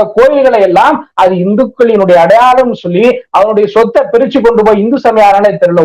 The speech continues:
ஒப்படைக்கணும்னு சொன்னதும் இதே வாய் தான். சரி, எல்லா இந்துக்களிடத்திலும் அது போய் சேரணுங்கிறீங்கல்ல, அப்ப எல்லா இந்துக்களுக்கும் கோயில்ல கருவறையில போய் தொட்டு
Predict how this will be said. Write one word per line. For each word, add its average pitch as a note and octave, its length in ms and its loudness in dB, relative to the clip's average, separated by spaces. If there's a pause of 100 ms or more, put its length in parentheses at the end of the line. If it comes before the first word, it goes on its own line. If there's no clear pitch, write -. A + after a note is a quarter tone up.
(120)
ஒப்படைக்கணும்னு B3 680 0
சொன்னதும் G3 380 0
இதே F3 200 2
வாய் C#3+ 260 0
தான். C3+ 140 -12 (800)
சரி, C4+ 180 2 (100)
எல்லா C#4 200 2 (120)
இந்துக்களிடத்திலும் C#4+ 760 0
அது A#3 120 2
போய் C4 240 0
சேரணுங்கிறீங்கல்ல, G#3 800 0 (480)
அப்ப F#3 160 0 (100)
எல்லா C#4+ 180 2 (140)
இந்துக்களுக்கும் C4 760 -4
கோயில்ல C4 360 2 (120)
கருவறையில B3+ 480 2 (100)
போய் A3+ 220 -4
தொட்டு C4 300 0